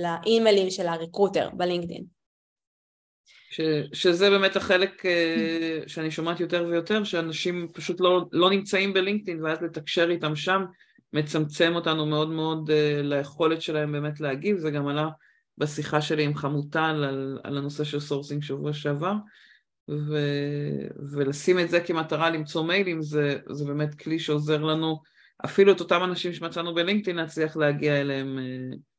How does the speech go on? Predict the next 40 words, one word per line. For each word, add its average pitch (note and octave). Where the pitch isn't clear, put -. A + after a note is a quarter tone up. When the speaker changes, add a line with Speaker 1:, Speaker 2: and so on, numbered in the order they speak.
Speaker 2:
לתקשר D3
Speaker 1:
נכון. E3
Speaker 2:
איתם. C#3
Speaker 1:
אז A#3
מישהי C4+
פה C#4
כתבה A3+
אימפרובר, A#3+
וזה G#3
בדיוק A3
הכלי, A3
אז G3+
אנחנו F#3+
בדקנו G3+
את G3
אימפרובר G#3+
Speaker 2:
<laughs> -
Speaker 1:
ואת, -
אה, G3
Sales G#3
Q -
L, G#3
אז, G#3+
אז G3
תודה. G3
אה, F#3+
אז F3+
כן, G3
אז F3+
אלה B3+
שני B3
כלים A#3
לאיתור G3
מיילים F3
של F3
אנשים. G3
יש A#3+
להם C#4
יתרונות A3
וחסרונות. G#3